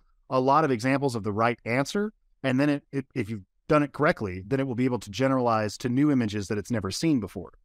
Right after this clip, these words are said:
So you have to feed it lots and lots of images which are labeled correctly in order for it to learn the underlying function at all. And the problem you're solving is that annotation piece, is getting all of those images,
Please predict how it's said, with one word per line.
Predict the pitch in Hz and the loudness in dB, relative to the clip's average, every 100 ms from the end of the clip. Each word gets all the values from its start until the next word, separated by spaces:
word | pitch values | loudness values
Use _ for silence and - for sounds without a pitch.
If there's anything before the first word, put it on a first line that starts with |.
| _ _ _ | _ _ _
So | - 147 135 120 104 _ _ _ | 2 6 6 4 0 _ _ _
you | 120 135 | -2 0
have | 156 185 | 2 0
to | 147 | -2
feed | - 208 180 | -2 0 2
it | 120 - - - | 2 0 -12 -4
lots | 131 147 147 | 2 4 2
and | 143 | 0
lots | 143 139 | 2 0
of | 107 | -2
images | 120 135 139 170 139 | 0 0 0 0 0
which | 117 | -2
are | 117 | 0
labeled | 113 110 101 | 0 -2 -4
correctly | - 123 131 160 123 | 0 0 2 2 2
in | |
order | 117 117 | 2 -2
for | - 117 | 0 -2
it | 101 | -2
to | 101 | -4
learn | 104 110 101 95 92 - - | 0 0 0 -2 -6 -12 0
the | 117 | 2
underlying | 113 107 101 101 | 4 2 2 0
function | 117 110 - 101 | -2 -2 -2 -4
at | 113 110 | -4 -2
all. | 107 123 170 190 _ _ | 2 2 0 -6 _ _
And | 127 120 117 - | 0 2 0 -2
the | 131 | -4
problem | - 156 139 123 | 2 4 4 0
you're | 117 147 | 0 -2
solving | - 143 147 107 101 95 | 0 2 2 0 -4 -6
is | 127 120 | -4 -2
that | 120 110 | 0 -2
annotation | 120 110 95 110 101 90 | -2 -2 -2 -2 -2 -4
piece, | 127 104 87 | -2 -4 -4
is | 101 | -4
getting | 92 139 135 | 0 2 2
all | 120 117 | 2 2
of | 101 | 2
those | 98 92 | -2 -2
images, | 120 95 85 69 - | -2 -2 -8 -14 -18